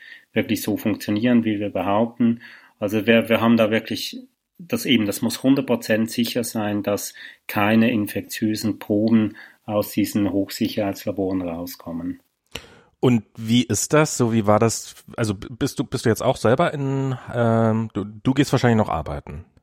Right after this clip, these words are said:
Speaker 2: nehme ich mal an, jeden Tag.
Speaker 1: Ja, genau. Also ich bin ja quasi eigentlich relativ privilegiert. Ich mache eigentlich das, was ich immer mache.
Speaker 2: <laughs>
Speaker 1: Dazu habe ich noch irgendwie das Gefühl, dass es was halbwegs Nützliches sein könnte.
Speaker 2: Ja.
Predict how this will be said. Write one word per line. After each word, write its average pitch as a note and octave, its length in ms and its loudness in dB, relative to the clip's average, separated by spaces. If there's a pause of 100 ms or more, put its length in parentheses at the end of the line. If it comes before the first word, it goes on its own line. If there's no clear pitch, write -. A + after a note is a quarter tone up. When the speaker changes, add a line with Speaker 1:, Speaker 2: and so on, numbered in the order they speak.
(420)
Speaker 2:
nehme F2 120 -6
ich - 120 -14
mal D2 60 -6
an, - 280 -12
jeden D2+ 200 -10
Tag. - 340 -16
Speaker 1:
Ja, D3 260 4
genau. C#3+ 400 6
Also A2+ 200 2
ich - 120 -2
bin C3 160 4
ja B2+ 120 2
quasi A2+ 720 -4 (140)
eigentlich B2 420 0
relativ A2+ 500 2
privilegiert. G#2+ 720 0
Ich - 160 -6
mache A2 180 -4
eigentlich A2 260 -4
das, A#2 240 -4
was A2+ 160 -4
ich - 220 -4
immer B2+ 220 0
mache. B2+ 500 0 (280)
Speaker 2:
<laughs> - 260 -16
Speaker 1:
Dazu A#2+ 460 -4
habe A#2 180 4
ich A2 80 -4
noch A2+ 160 0
irgendwie A#2 220 6
das G#2+ 140 -2
Gefühl, B2 360 0
dass - 160 2
es G#2+ 140 0
was G#2+ 180 -6
halbwegs A2+ 500 0
Nützliches C3+ 640 -4
sein C3+ 320 -4
könnte. C3 460 -2
Speaker 2:
Ja. G#2+ 360 6